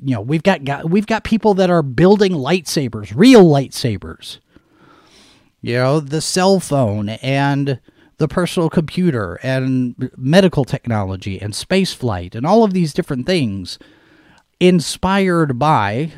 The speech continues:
science fiction. We have ideas from Arthur C Clarke that are now reality with geosynchronous orbit and communication satellites and that sort of thing.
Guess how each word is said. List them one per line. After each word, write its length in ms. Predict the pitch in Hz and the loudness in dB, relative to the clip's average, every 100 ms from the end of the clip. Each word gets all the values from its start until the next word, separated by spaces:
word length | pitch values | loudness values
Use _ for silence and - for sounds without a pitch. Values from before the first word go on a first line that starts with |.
| - | -18
science 600 | - - 113 120 - - | -12 -8 -6 -6 -8 -10
fiction. 580 | - 196 - 104 92 95 | -10 -10 -8 -10 -10 -6
We 120 | 131 | -2
have 400 | 143 139 135 - | 0 0 -2 -2
ideas 640 | 127 127 131 151 156 143 | -2 -2 -2 2 2 0
from 220 | - 139 127 | -4 -4 -2
Arthur 260 | 156 160 147 | -2 -2 -4
C 180 | 156 | -6
Clarke 420 | 139 - 175 117 117 | -6 -4 -4 -6 -8
that 180 | 107 | -8
are 80 | 110 | -4
now 160 | 123 139 | -2 -2
reality 600 | 147 147 160 170 123 104 | -2 -2 0 2 0 -2
with 220 | 95 101 | -4 -6
geosynchronous 720 | - 123 127 - 131 139 127 | -4 -2 -2 -6 -4 -4 -2
orbit 300 | 127 139 147 | -2 -2 -2
and 200 | 147 131 | -4 -6
communication 640 | - 151 160 - 175 147 123 | -2 -2 0 0 0 0 -2
satellites 680 | 123 110 98 95 85 90 - | -2 -4 -4 -8 -10 -10 -6
and 120 | 110 | -4
that 160 | 156 - | -4 -6
sort 180 | 107 | -12
of 80 | 92 | -12
thing. 180 | 87 | -20